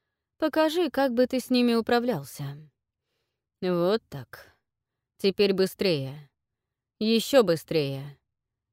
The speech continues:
Еще быстрее. Остановись и подойди ближе.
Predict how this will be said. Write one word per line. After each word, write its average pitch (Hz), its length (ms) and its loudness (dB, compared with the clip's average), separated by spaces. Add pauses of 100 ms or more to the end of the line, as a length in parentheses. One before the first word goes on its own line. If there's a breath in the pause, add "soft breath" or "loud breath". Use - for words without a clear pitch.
Еще 220 760 4
быстрее. 180 880 2 (920)
Остановись 233 920 0 (140)
и 247 120 -2
подойди 151 440 -2
ближе. 135 600 -10